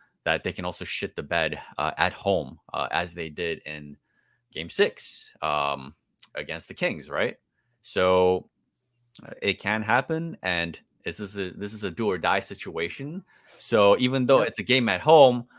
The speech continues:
Speaker 1: these guys still might feel a lot of pressure, uh, at home, and you have to be able to read and recognize that if
Speaker 2: Yep.
Speaker 1: that's the case. Uh, and if that's the case, then you must shorten the rotations. You must play Steph Curry a lot more than, like, in the first half,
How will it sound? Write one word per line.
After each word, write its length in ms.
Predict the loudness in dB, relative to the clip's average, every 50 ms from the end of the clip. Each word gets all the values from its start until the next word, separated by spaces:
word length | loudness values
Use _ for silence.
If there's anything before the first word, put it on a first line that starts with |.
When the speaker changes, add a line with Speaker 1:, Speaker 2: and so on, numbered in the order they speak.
| -20 -20 _ _ _
Speaker 1:
these 200 | -4 -4 -4 0
guys 440 | 4 6 8 8 8 6 2 -2 -6
still 380 | -12 -10 2 4 6 6 6
might 260 | 6 4 2 2 0 -2
feel 300 | -2 -2 0 2 2 2
a 40 |
lot 180 | 2 2 0 -2
of 120 | -2 -4
pressure, 520 | -2 -2 -2 -2 -2 -4 -10 -12 -12 -12 -16 _ _ _ _ -12
uh, 360 | -8 -6 -4 -4 -4 -6 -8 -8 -8
at 140 | -8 -6 -2
home, 320 | -2 -2 -2 -2 -4 -10 -18 _ _ _ _ _ _ _ _ -8
and 300 | -6 -6 -6 -6 -6 -6
you 120 | -2 -2
have 120 | -2 -2 -4
to 80 | -6
be 120 | -6 -4 -6
able 140 | -6 -6 -6
to 120 | -8 -8
read 260 | -6 -6 -4 -4 -4
and 140 | -6 -4 -4
recognize 560 | -4 -4 -4 -6 -10 -8 -6 -6 -6 -6 -6
that 200 | -6 -6 -6 -4 -6
if 100 | -8 -6
Speaker 2:
Yep. 60 | -6
Speaker 1:
that's 200 | -6 -6 -6 -8
the 80 | -12
case. 540 | -10 -4 -2 -2 -2 -2 -4 -8 -12 -14 -14 _ _ _ _ _ _ _ _ _ _ -4
Uh, 260 | -2 -2 -2 -2 -4 -4
and 140 | -6 -6 -6
if 100 | -6 -6
that's 200 | -6 -6 -6 -6
the 80 | -10
case, 340 | -10 -4 -2 -2 -2 -2 -4
then 160 | -6 -8 -8
you 140 | -8 -8 -8
must 280 | -4 -2 -2 -2 -2 -4
shorten 360 | -4 -2 -2 -2 -2 -2 -2
the 100 | -2 -2
rotations. 760 | -2 -4 -4 -4 -4 -4 -4 -4 -8 -10 -10 -10 -10 -12 -12 -16 _ -20 _ _ _
You 160 | -8 -8 -6
must 440 | -4 0 2 2 2 0 -4 -12 _
play 240 | -4 -2 0 0 -2
Steph 300 | -2 -4 -4 -4 -4 -4
Curry 320 | -2 0 2 2 2 2
a 120 | 0 -2 -4
lot 340 | -2 0 2 2 2 2 0
more 320 | 0 2 2 4 2 2
than, 360 | 0 -2 -4 -4 -6 -8 -12 -16 _ _ _ _
like, 140 | -6 -6 -4
in 100 | -4 -4
the 80 | -4 -6
first 320 | -2 0 0 0 0 0 2
half, 460 | 4 4 6 4 4 2 -2 -8